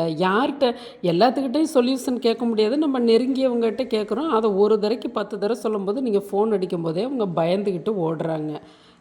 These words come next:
அந்த அளவுக்கு அவங்க உங்களுக்கு புரிதலை கொடுத்ததுக்கப்புறமும் உங்களுக்கு குழப்பத்துக்குள்ளே இருக்கிறீங்க. அதுக்கு தான் நமக்கான ரெமெடி, நாமள நாமளே பிஸி பண்ணிக்கிறது. இப்ப நீங்க கிச்சனை நீங்க, அ, அழகா இது பண்ணி வச்சிருக்கீங்க,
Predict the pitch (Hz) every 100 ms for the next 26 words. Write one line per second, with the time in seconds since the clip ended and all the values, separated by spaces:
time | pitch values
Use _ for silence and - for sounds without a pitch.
0 | - 175 190 262 294 285 302 311 277 262
1 | 247 233 226 226 196 254 277 269 240 208
2 | 240 240 240 285 262 240 247 240 311 247
3 | 220 202 170 190 196 220 196 202 190 202
4 | 185 - 165 160 156 - - _ _ _
5 | _ _ - 190 226 233 254 262 262 202
6 | 190 180 190 202 226 185 180 175 190 285
7 | 190 175 196 254 254 240 214 208 196 254
8 | 185 160 202 - 247 208 185 165 165 147
9 | 156 - - - 254 269 262 254 247 240
10 | 226 247 254 254 294 269 262 240 226 220
11 | 208 220 208 - 202 226 220 247 - 214
12 | 226 226 214 233 202 - 190 - 170